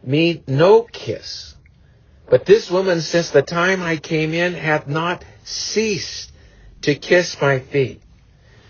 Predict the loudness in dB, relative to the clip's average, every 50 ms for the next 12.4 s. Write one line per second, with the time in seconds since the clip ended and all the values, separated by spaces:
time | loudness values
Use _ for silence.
0 | -20 -20 -20 _ _ _ -20 _ -20 -20 -20 -20 -20 -20 -20 _ _ -20 -16 -6
1 | -2 0 0 0 0 -2 -2 -2 -4 -8 -12 -16 -18 -20 _ _ -4 -4 -4 0
2 | 2 2 2 2 2 4 4 4 4 4 4 2 2 2 2 0 -4 -4 -8 -10
3 | -12 -10 -10 -10 -12 -12 -14 -18 _ -20 -20 _ _ -16 -10 -8 0 2 2 2
4 | 2 0 -6 -14 -16 -10 -4 0 2 2 2 2 0 -2 -4 -6 -2 0 0 0
5 | 0 -4 -8 -6 -4 -2 -2 -2 -4 -4 -6 -10 -16 -20 -20 -8 -2 0 2 4
6 | 4 2 0 -2 -4 -10 -6 -4 -4 -2 -2 -4 -6 -8 -14 -18 -20 -20 -20 _
7 | _ _ _ _ _ _ _ _ _ -6 -6 -6 -4 0 2 2 2 2 0 -4
8 | -12 -20 -20 -20 _ _ _ -2 -2 -2 -2 -6 -4 0 4 4 4 4 2 -2
9 | -2 -2 0 0 -2 -2 -4 -4 -4 -6 -6 -6 -2 0 2 2 4 4 2 0
10 | 0 -4 -12 -20 -20 -20 -20 -20 -20 -20 -4 -2 0 0 0 -2 0 0 0 0
11 | 0 -2 -6 -6 -4 -2 -2 -2 -2 -6 -8 -6 -6 -4 -4 -4 -6 -6 -4 -6
12 | -6 -6 -10 -16 -18 -20 -20